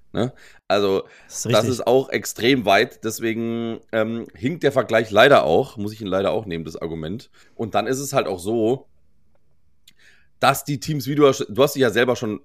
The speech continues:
Speaker 1: ist ja geil, du hast was gesagt, dass sie selber schon gleich verteidigt, also mein Argument verteidigt, hast gesagt, „Ja, ich weiß, das ist, sie wollen und das ist dann unfassbar viel Geld und was auch immer alles.“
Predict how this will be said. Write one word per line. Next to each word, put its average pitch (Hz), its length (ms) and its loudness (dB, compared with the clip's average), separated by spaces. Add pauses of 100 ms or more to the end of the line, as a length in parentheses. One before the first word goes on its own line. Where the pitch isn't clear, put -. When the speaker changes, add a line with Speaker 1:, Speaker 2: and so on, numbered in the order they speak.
(200)
Speaker 1:
ist 104 140 -6
ja 120 60 -2
geil, 110 240 4
du 92 80 -2
hast 104 220 -10
was 110 160 -4
gesagt, 113 320 -2
dass 135 100 -6
sie 107 100 -8
selber 113 240 2
schon 82 160 -10
gleich 80 160 -6
verteidigt, 85 480 -6
also 92 160 -6
mein 92 260 2
Argument 85 360 -6
verteidigt, 87 400 -6
hast 98 100 -12
gesagt, 98 240 -8
„Ja, 113 320 -2 (240)
ich - 60 -20
weiß, 131 420 2 (220)
das 110 180 -6
ist, 135 260 -8
sie 120 220 -8
wollen 143 360 2
und 127 200 -4
das 131 160 -6
ist 127 160 -6
dann 117 80 -2
unfassbar 139 500 -4
viel 120 120 -10
Geld 123 300 0
und 113 120 -8
was 113 120 -2
auch 131 120 -8
immer 123 160 -4
alles.“ 98 240 -6